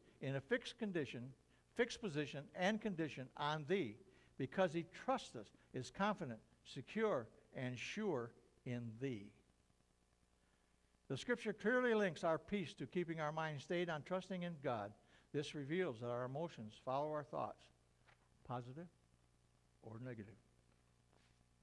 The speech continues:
Father, the truth of the matter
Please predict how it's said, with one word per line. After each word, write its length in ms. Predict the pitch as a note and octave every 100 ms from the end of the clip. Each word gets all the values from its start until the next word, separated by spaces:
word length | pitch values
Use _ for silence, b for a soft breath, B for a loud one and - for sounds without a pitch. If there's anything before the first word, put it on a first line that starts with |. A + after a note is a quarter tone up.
| _ _ - - - _ _ _ _ _ _ _ _ _ _ _ _ _ _ _ _ _ _ b b b b _ _ _ _ _ _ _ _ _ _ -
Father, 300 | E3+ A3 F#3+
the 140 | D3+
truth 340 | - G#3+ C#3+
of 140 | - A2+
the 80 | A2
matter 340 | B2 B2+ C#3